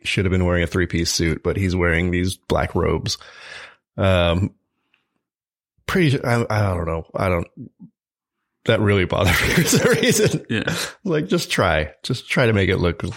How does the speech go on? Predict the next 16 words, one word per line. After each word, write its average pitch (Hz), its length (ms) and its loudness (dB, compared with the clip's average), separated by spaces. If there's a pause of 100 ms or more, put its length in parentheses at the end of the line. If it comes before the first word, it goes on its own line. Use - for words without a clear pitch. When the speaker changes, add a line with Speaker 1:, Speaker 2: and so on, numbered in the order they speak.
(100)
Speaker 1:
some, 95 380 -2
Speaker 2:
Just 175 120 -4
Speaker 1:
somewhat - 260 2
Speaker 2:
throw 330 80 0
a 240 40 2
wig - 80 2
Speaker 1:
medieval. 123 300 2
Speaker 2:
on 101 100 0
there. 98 240 -2 (680)
Speaker 1:
Um, 113 560 2 (680)
but 139 100 2
he's 143 120 2
got 151 180 2
this 117 140 0
green 113 360 2
stone 98 560 0